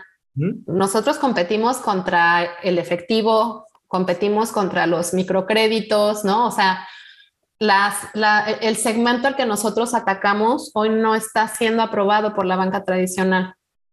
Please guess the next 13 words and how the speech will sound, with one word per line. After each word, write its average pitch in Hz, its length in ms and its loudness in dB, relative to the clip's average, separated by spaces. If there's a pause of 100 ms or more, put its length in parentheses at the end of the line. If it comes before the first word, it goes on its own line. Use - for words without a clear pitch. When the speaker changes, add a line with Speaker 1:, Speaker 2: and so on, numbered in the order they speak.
(220)
Speaker 1:
Ok. 117 260 -10
Speaker 2:
Porque 202 260 0
no 208 180 0
pueden 214 260 2
comprobar 190 420 0
ingresos 208 840 0 (240)
o 196 140 -2
porque 190 260 0
sus 190 220 -2
ingresos 202 400 0
son 202 180 0
insuficientes, 196 1120 -2
¿no? 190 320 -2